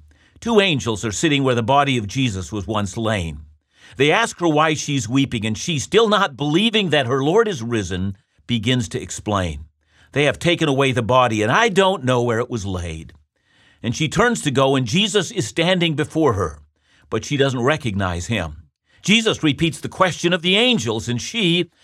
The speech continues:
supposing him to be the gardener, explains to him what she has just explained to the angels. He then says her name, Mary, and something in that voice, well, she's heard it many times, and she says, "Rabboni, teacher." The response of Jesus is really quite puzzling.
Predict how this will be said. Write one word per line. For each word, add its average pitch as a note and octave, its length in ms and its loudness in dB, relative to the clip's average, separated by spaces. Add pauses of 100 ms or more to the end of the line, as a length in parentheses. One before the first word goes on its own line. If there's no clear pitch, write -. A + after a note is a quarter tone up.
(100)
supposing A3 640 0
him D3 200 2
to B2+ 80 -4
be C3+ 120 0
the B2+ 100 0
gardener, G2 460 0
explains F#3+ 600 -2
to A2+ 100 -4
him F2 380 -6 (320)
what A2 180 -4
she C3+ 140 0
has A2+ 120 2
just C3 280 -2
explained A2+ 400 -2
to A#2 80 -2
the A#2 140 2
angels. C3+ 680 -2 (380)
He C#3+ 100 2
then D#3 220 4
says D3+ 260 0
her C#3 160 2
name, C3 320 2
Mary, C#3+ 460 0
and F2 260 -12 (300)
something E3 500 -2
in C3 80 2
that B2 240 2
voice, G2 400 -4
well, G#2+ 140 -2
she's G#2+ 260 -4
heard A#2 160 0
it A2+ 80 -4
many A#2+ 220 -2
times, F#2+ 460 -4
and F#2 120 -6
she B2 160 -4
says, G2 420 -2 (360)
"Rabboni, G#2 640 0
teacher." - 560 -6 (720)
The E3+ 80 4
response A3+ 500 2
of D#3 120 -4
Jesus A#2 500 -2
is A2+ 140 -4
really E3+ 180 2
quite C#3+ 340 -4
puzzling. A2+ 520 -8